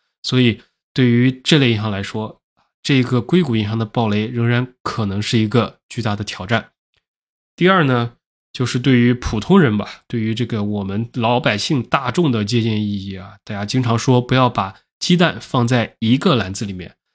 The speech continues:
比如啊，我银行账户就有五个，听起来还可以哈，但是每个账户都没什么钱。其实悄悄告诉大家，其实是为了开卡奖励啊，薅羊毛的时候开的。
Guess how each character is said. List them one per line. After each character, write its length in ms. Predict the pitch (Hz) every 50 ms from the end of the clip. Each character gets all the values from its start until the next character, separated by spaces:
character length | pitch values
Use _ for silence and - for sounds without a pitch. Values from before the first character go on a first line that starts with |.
| _ _ _ _ -
比 80 | -
如 200 | 117 113 123 139
啊， 340 | 143 113 110 117 107 104 101
我 460 | 101 101 107 110 107 110 131 131 - - - -
银 160 | 120 123 127
行 140 | 120 131 131
账 160 | 135 131 135
户 260 | 123 131 120 - - -
就 160 | - - 113
有 160 | 107 110 110
五 260 | 110 113 113 113 110 104
个， 360 | 117 139 123 - - - _ _ _ _ _ _ _ -
听 180 | - - 127
起 100 | 110 107
来 140 | 98 95 95
还 140 | - - 107
可 180 | - - 117
以 80 | 110 101
哈， 260 | 90 92 87 - - _ _ _ _ _ _ -
但 120 | 123 113
是 100 | - 120
每 140 | 110 98 95
个 60 | 104
账 180 | 113 113 107 107
户 80 | 110
都 80 | 101 107
没 120 | 101 104
什 120 | 101 107 117
么 40 |
钱。 320 | 110 - - 101 104 104 - _ _ _ _ _ -
其 220 | - - - 127
实 260 | 127 - - 113 110 - - -
悄 140 | - - 117
悄 100 | 117 117
告 140 | 110 123 107
诉 100 | - 120
大 140 | 117 101 101
家， 240 | 107 101 98 101 -
其 140 | - - 143
实 260 | 135 - 135 135 135
是 180 | 127 - - 123
为 120 | 117 120
了 140 | 107 95 92
开 200 | - - - 139
卡 200 | 139 - - 131
奖 180 | 127 123 92 98
励 160 | 120 123 104
啊， 280 | 98 101 107 110 - _ _
薅 160 | - - - 127
羊 120 | 123 123
毛 160 | 123 107 101
的 80 | 131 143
时 120 | - -
候 80 | 98 92
开 180 | - - 107
的。 160 | 98 - -